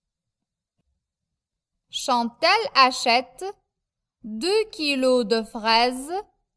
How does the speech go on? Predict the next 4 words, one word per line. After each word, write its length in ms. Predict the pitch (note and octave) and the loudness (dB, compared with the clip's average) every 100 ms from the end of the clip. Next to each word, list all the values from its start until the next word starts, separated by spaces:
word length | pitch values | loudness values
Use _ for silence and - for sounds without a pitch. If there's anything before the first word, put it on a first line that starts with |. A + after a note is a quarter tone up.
| _ _ _ - | _ _ _ 2
et 220 | B3+ - C#4 D4+ | 2 2 -4 -6
une 320 | F4 F4+ F4+ | -4 -4 -2
laitue. 680 | F4+ F4 F4+ - C4 A#3+ A#3+ _ _ _ _ _ _ _ _ _ _ _ _ _ _ _ _ _ _ _ _ _ _ _ _ _ _ _ _ _ _ _ _ _ _ _ _ _ _ _ _ _ - | -2 -4 -8 -10 -8 -8 -12 _ _ _ _ _ _ _ _ _ _ _ _ _ _ _ _ _ _ _ _ _ _ _ _ _ _ _ _ _ _ _ _ _ _ _ _ _ _ _ _ _ 0
Un 360 | D4+ E4+ A4 | 2 4 0